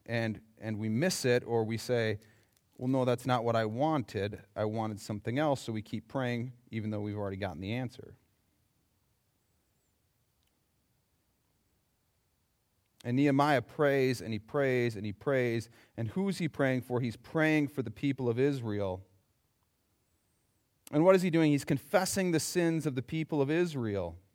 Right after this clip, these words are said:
And he says something very important, and he uses the first person plural. He says, "We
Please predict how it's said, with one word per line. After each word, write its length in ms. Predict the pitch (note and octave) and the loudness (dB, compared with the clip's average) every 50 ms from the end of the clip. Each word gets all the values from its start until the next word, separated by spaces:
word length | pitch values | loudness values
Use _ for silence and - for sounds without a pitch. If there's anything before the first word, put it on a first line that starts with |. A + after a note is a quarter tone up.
| _ _ _ _ _ _ _ _ _ _ _ _ _ _ _ _ _ _ _ _ _ _ _ _ _ _ _ _ _ _ - | _ _ _ _ _ _ _ _ _ _ _ _ _ _ _ _ _ _ _ _ _ _ _ _ _ _ _ _ _ _ 0
And 80 | D#3 D#3+ | 2 2
he 40 | |
says 200 | E3 - A3+ - | 4 2 2 2
something 240 | - C#4 B3+ B3+ G#3 | 4 4 4 4 4
very 320 | E3+ G#3+ A#3 A#3+ A#3+ A#3+ A#3+ | 4 6 6 6 6 4 2
important, 480 | A3+ - - A3 A3+ A#3 D#3+ F#3 F#3 | 0 0 2 4 4 6 4 4 2
and 100 | F3 F3 | 2 2
he 60 | E3+ | 0
uses 560 | E3+ F3 F#3+ G#3+ A#3 A#3+ A#3 A3 A#3 A#3 G3 F#3 | 0 0 0 0 0 0 -2 -2 -2 -2 0 0
the 80 | F3 | -2
first 400 | - - - G#3+ G#3+ G#3+ G#3+ - | -2 2 4 6 6 6 4 0
person 340 | - G#3 F#3+ F3+ - E3 C#3 | 0 2 2 2 2 0 0
plural. 400 | - - E3+ F3+ F#3+ F#3+ F#3 F3+ | 0 0 2 2 4 4 4 4
He 140 | E3+ E3 C#3+ | 2 2 0
says, 200 | B2+ D#3 C#3+ C3 | 0 0 -2 -2
"We 440 | C#3+ D#3 F#3 F#3+ F#3+ G3 G3+ G3 | -2 -4 -2 -2 0 0 0 -2